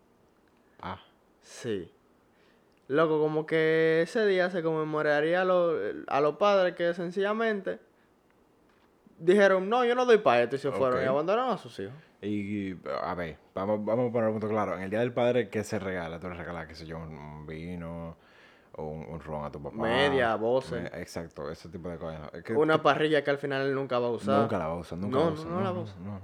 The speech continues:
Speaker 2: No gastes tu cuarto en eso.
Speaker 1: No, no, no lo hagan. ¿Qué tú le regalarías a un padre ausente? Teniendo en cuenta que está ausente, pero que tú puedes llegar a regalarle algo.
Speaker 2: Eh, no sé, una ma-, una carta que me, que, que, que me pague mi manutención.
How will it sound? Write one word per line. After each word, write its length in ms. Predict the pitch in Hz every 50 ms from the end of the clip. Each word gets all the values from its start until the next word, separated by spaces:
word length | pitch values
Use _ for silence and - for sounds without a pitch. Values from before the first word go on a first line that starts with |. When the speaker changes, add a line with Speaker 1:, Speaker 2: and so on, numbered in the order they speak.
| - - _ _ _ _ _ _ -
Speaker 2:
No 100 | 170 180
gastes 220 | 208 220 240 226
tu 100 | 226 214
cuarto 280 | 208 208 202 180 170 175
en 60 | 175
eso. 180 | 156 135 - 95
Speaker 1:
No, 200 | 104 110 107 101
no, 120 | 98 101 -
no 100 | 87 101
lo 160 | 107 110 98 90
hagan. 220 | 85 80 78 78 78 - - _ _ _ - - - - - - _ _ -
¿Qué 120 | - 156
tú 80 | - 175
le 100 | 170 170
regalarías 360 | 170 156 143 139 135 127 127
a 20 | 120
un 80 | 110
padre 280 | - - 101 104 107 101
ausente? 540 | 90 82 - - 80 78 78 76 - 80 73
Teniendo 360 | - 107 113 120 131 139 151
en 80 | 156 131
cuenta 240 | 147 151 151 165
que 80 | 139 123
está 140 | 90 - 92
ausente, 400 | 95 92 - 110 113 110 98 92
pero 160 | 76 90 85 80
que 80 | 85
tú 140 | 76 - 87
puedes 280 | 80 87 87 85 85 82
llegar 540 | 82 82 80 80 78 80 80 80 78 73 -
a 40 | 78
regalarle 400 | 73 73 73 73 71 71 73 80
algo. 300 | 85 90 87 80 78 78 - _ _ _ _ _ _ _ _ _ _ _ _ _ _ _ _ _ _ _ _ _ _ _ _ _ _ _ _ -
Speaker 2:
Eh, 600 | - 123 123 120 113 113 110 104 104 101 95 95
no 180 | 104 110 110 104
sé, 300 | - - 135 170 208 214
una 180 | 170 147 135
ma-, 220 | 131 123 123 135 -
una 220 | 127 135 131 123
carta 280 | 120 139 180 208 247 220
que 80 | 180 156
me, 220 | 143 131 127 120
que, 160 | 123 135 127 -
que, 140 | - 139 117
que 100 | - 139
me 160 | 139 143 147
pague 280 | 143 147 190 240 277 302
mi 60 | 285
manutención. 640 | 247 226 202 185 165 147 143 127 123 120 - 123 147